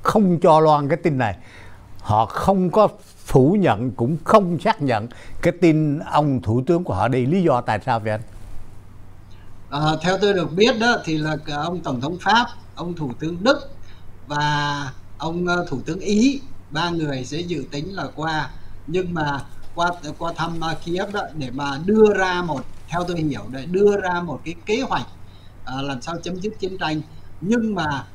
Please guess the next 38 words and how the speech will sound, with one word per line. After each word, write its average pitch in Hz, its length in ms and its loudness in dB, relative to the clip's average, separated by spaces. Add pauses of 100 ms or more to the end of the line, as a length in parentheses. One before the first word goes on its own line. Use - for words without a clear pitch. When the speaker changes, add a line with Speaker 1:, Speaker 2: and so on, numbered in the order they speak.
(200)
Speaker 2:
riêng 196 400 2
dân 190 240 -4
Đức 302 200 -2
đó, 262 120 0 (160)
thì 147 260 -2
hiện 185 280 0
tại 147 180 -4
bây 170 120 -6
giờ 165 160 -4
người 135 200 -4
ta 156 220 -2
cũng 175 140 -10
phân 165 180 -8
hóa, 151 360 -4
người 143 140 -4
ta 156 160 -8
một 151 220 -6
bên 202 240 4
đó 196 80 -4 (140)
là 135 240 -6
phải 120 100 -6
muốn 165 220 -6 (160)
Đức 254 180 -2 (160)
phải 123 160 -10
minh 214 400 -2
bạch 151 180 -4 (600)
để 135 280 -4
mà 151 200 -4
ủng 139 300 -4
hộ 160 260 -6
Ukraine, 175 560 -4 (100)
cung 202 260 0
cấp 208 160 -6 (120)
cho 180 120 -6
Ukraine 170 680 -6
những 190 220 -4
vũ 180 180 -6 (100)
khí 196 200 -6